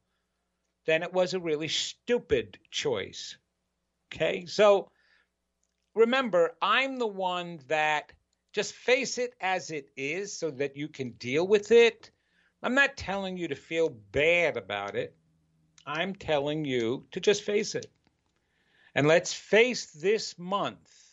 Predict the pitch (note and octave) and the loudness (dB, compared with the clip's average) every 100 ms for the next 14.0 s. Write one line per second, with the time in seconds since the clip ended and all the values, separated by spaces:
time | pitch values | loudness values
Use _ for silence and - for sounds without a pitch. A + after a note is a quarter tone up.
0 | _ _ _ _ _ _ _ _ _ _ | _ _ _ _ _ _ _ _ _ _
1 | - C3+ C#3+ C#3 C3 C3+ C3 C#3 F3+ G#3+ | -10 -4 -4 -4 -8 -6 -6 -2 0 0
2 | C#3 G2+ G2+ G#2 _ _ _ _ _ _ | 0 -4 -8 -18 _ _ _ _ _ _
3 | _ _ C3+ C#3+ C#3 B2+ D#3+ F3+ E3+ C#3+ | _ _ 0 0 0 0 2 2 2 0
4 | C#3 C#3+ C3+ B2+ B2+ B2 B2+ B2+ C3 A2+ | -2 -2 -2 -2 0 2 0 -2 -4 -4
5 | B2+ D3 D#3+ E3+ D#3 C#3+ C#3+ - C3+ C3+ | -2 2 4 4 2 -4 -12 -10 -8 -6
6 | B2+ B2 B2 A#2+ A#2+ A#2+ A2+ A2+ C#3+ C3 | -6 -6 -4 -4 -2 -2 -2 -2 -2 -2
7 | C3 G2+ - G2+ G2+ G2 _ _ _ _ | -4 -8 -10 -10 -10 -12 _ _ _ _
8 | _ _ _ _ _ C#3 D#3 E3 F#3+ F#3+ | _ _ _ _ _ 2 2 4 6 6
9 | F3+ - D#3 D3 C#3 C3 C3 B2 A#2+ B2 | 4 2 -2 -2 -2 -2 0 0 2 0
10 | B2+ B2 - D#3 D3+ C3 A2 C3 B2 - | 2 0 0 0 2 0 -2 -2 -2 -4
11 | - - C#3 B2 A2 - B2+ A#2+ B2+ A#2 | -12 -4 0 0 -2 -4 -4 -2 -2 -2
12 | A2 A#2+ B2 B2+ D3 C3+ C#3 C#3+ D3+ - | 0 2 2 0 -6 -4 0 2 0 -2
13 | - C3 B2+ - - D3 C#3+ C3 A2+ A#2 | -4 -4 -6 -12 -8 -4 -4 -2 0 -2